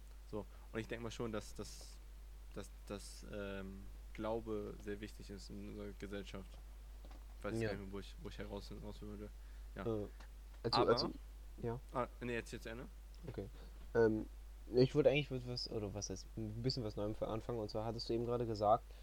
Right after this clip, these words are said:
Speaker 2: dass einfach Religion was ist, was sich ausgedacht wurde, damit da Leute glauben kann. Und genau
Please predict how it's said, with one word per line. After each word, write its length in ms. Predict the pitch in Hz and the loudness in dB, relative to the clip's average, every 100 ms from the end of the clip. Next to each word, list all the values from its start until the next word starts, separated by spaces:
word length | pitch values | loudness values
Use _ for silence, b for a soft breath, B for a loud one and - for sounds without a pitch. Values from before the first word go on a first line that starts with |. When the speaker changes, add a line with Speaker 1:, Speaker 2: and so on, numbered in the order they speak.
| b b | b b
Speaker 2:
dass 240 | 113 110 | 6 6
einfach 260 | - 107 110 | 4 2 6
Religion 380 | 120 113 113 131 | 6 6 4 6
was 140 | 131 | 4
ist, 180 | - - | 4 -4
was 100 | 113 | -4
sich 160 | - - | -4 0
ausgedacht 480 | 117 - 139 127 - | 2 2 6 6 6
wurde, 200 | 127 123 | 2 6
damit 300 | 110 110 107 | 4 4 4
da 40 | |
Leute 320 | 101 101 104 92 - | 4 4 2 -4 -4
glauben 380 | - 101 107 143 | 2 4 4 2
kann. 300 | 156 143 160 b b b b | -2 -2 -4 b b b b
Und 200 | 120 123 | 0 4
genau 500 | 113 110 139 185 214 | 6 12 12 10 4